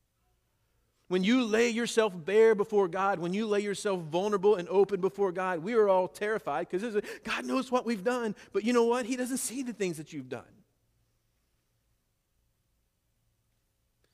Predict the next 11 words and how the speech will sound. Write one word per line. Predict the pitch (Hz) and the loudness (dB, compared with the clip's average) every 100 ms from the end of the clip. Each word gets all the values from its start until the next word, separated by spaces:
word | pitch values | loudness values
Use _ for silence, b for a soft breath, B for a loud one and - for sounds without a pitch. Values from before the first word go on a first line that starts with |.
| _ _ | _ _
He | 165 | -6
looks | 185 - | -4 -4
at | 160 143 - | -6 -8 -4
you | 185 | -4
and | 127 | -2
he | 156 | -6
goes, | 139 110 104 - _ _ _ - - _ _ _ _ _ _ _ _ _ _ _ _ _ _ _ - | -6 -8 -12 -20 _ _ _ -20 -20 _ _ _ _ _ _ _ _ _ _ _ _ _ _ _ -18
"Jesus | 117 98 - | -16 -16 -14
paid | 110 95 | -14 -14
his | 95 | -16
price." | - 95 _ _ | -20 -20 _ _